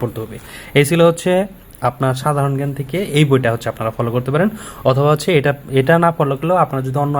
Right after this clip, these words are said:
others কোনো বই ফলো করতে চান সেটাও আপনারা ফলো করতে পারবেন। গেল হচ্ছে এটা। এবার আসি হচ্ছে আমরা বাংলা। এবার হচ্ছে আমরা আসি বাংলা। এই বাংলা থেকে এই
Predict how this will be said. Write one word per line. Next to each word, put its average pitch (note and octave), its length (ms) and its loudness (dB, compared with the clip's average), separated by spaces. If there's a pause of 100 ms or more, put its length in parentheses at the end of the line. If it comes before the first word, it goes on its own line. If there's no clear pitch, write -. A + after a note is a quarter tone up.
others B2+ 220 2 (100)
কোনো D3 160 2 (300)
বই B2+ 180 6
ফলো C3+ 180 4
করতে C#3 200 -4
চান G3 160 0
সেটাও C3+ 280 -2
আপনারা A2+ 160 -10
ফলো A#2 180 -6
করতে A2+ 220 -10
পারবেন। G#2 280 -12 (540)
গেল D3+ 120 4
হচ্ছে D#3 260 2
এটা। B2+ 160 -4 (340)
এবার D#3+ 280 2
আসি D#3+ 140 -6
হচ্ছে D3+ 180 -6
আমরা D#3 160 0
বাংলা। D3 380 0 (800)
এবার D#3+ 180 2
হচ্ছে D3+ 200 -6
আমরা E3 120 0
আসি E3 160 -2
বাংলা। D#3 340 2 (120)
এই C3+ 140 2 (120)
বাংলা D#3+ 240 2
থেকে D#3+ 360 -4 (260)
এই C3+ 180 2